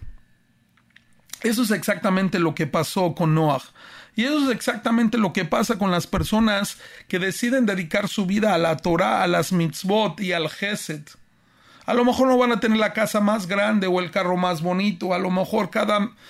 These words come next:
al final del mes tienen que sufrir para pagar los bills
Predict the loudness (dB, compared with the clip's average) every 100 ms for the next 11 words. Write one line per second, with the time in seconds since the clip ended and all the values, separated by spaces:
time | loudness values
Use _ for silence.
0 | -18 -8 -4 -2 -2 -2 -2 -2 0 -2
1 | -4 -8 -14 -20 -8 -2 0 0 0 -2
2 | 0 0 0 0 0 0 0 0 0 -2
3 | -4 _ _ _ -20 _ _ -4 -2 -4
4 | -12 -18 -20 -20 _ _ _ _ _ _
5 | -4 0 0 0 -2 -6 -14